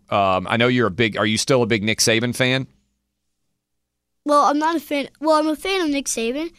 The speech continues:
Speaker 1: Yeah.
Speaker 2: But I'm mostly a fan of the players.
Speaker 1: So James Franklin is a, uh, Penn State coach, and
Speaker 2: Mm-hmm.
Speaker 1: when you told him that Nick Saban was your favorite, uh, that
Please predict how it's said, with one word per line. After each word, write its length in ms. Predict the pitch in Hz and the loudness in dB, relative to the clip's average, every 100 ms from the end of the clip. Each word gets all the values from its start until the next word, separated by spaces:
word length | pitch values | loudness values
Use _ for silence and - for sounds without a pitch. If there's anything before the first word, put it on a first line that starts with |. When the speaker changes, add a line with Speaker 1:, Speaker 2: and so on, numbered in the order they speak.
| _ | _
Speaker 1:
Yeah. 240 | - - - | 0 0 0
Speaker 2:
But 260 | 285 294 - _ _ _ | 0 0 -2 _ _ _
I'm 220 | 269 262 | 2 4
mostly 400 | 262 277 - 277 | 2 0 0 -4
a 20 | |
fan 240 | 240 233 233 | -4 -4 -6
of 140 | 214 | -8
the 80 | 196 | -14
players. 600 | - - 196 143 233 - | -18 -10 -8 -8 -10 -10
Speaker 1:
So 180 | - 131 | 0 2
James 300 | 113 139 143 | 4 2 0
Franklin 500 | - 127 123 120 113 | 0 0 2 0 2
is 240 | 98 98 101 | 2 2 2
a, 240 | 95 92 | 2 2
uh, 100 | 87 | 0
Penn 260 | - 120 104 | 0 0 2
State 340 | - 110 104 | 2 0 0
coach, 460 | - 85 69 - - 95 | -2 -2 -2 -8 -8 -2
and 40 | 101 | 0
Speaker 2:
Mm-hmm. 80 | 98 | 2
Speaker 1:
when 80 | 104 | 0
you 160 | 123 | 0
told 240 | 131 127 107 | 0 0 0
him 160 | 113 | 0
that 160 | 110 92 | -2 0
Nick 140 | 110 | 0
Saban 440 | - 120 107 101 95 | 2 2 0 -2 -2
was 160 | 92 | -2
your 140 | 85 90 | -2 -4
favorite, 460 | - 101 92 85 - | -2 -2 -2 -6 -6
uh, 100 | 101 90 98 | -8 -4 -4
that 140 | 90 | -4